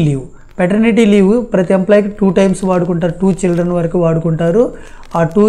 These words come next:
చిల్డ్రన్స్ వరకు వాడుకున్నప్పుడు చూడండి ఇష్యూ దగ్గర వన్, వన్నా తర్వాత టూనా, ఇలా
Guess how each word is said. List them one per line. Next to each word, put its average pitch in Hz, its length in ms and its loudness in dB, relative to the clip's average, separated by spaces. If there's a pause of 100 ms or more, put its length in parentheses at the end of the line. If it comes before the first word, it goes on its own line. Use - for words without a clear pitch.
(120)
చిల్డ్రన్స్ 196 480 0
వరకు 185 200 0
వాడుకున్నప్పుడు 175 560 -2
చూడండి 196 320 0 (640)
ఇష్యూ 170 280 2 (160)
దగ్గర 170 240 4 (1160)
వన్, 170 200 4 (720)
వన్నా 175 300 0 (760)
తర్వాత 165 260 -2 (240)
టూనా, 160 300 2 (840)
ఇలా 202 160 6